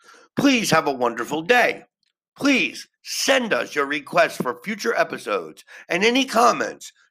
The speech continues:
to w w w dot truly english dot com dot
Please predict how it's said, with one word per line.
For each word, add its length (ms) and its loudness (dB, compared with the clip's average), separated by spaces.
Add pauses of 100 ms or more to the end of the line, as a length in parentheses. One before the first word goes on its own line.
to 100 -12
w 440 2
w 360 2
w 540 0 (240)
dot 240 0
truly 460 -2
english 460 -4
dot 320 2
com 440 2
dot 240 4